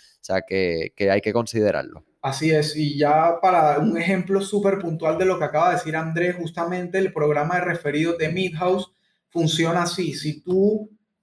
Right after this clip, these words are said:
Speaker 2: le compartes tu link a un amigo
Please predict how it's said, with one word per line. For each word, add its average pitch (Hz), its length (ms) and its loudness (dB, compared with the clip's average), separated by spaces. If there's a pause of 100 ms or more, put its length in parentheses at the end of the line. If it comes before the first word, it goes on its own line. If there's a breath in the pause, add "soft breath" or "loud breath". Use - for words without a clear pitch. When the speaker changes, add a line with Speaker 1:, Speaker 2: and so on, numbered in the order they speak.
Speaker 2:
le 175 300 2
compartes 190 800 0
tu 180 120 -2
link 196 480 0
a 175 180 2
un 190 440 0
amigo 202 800 2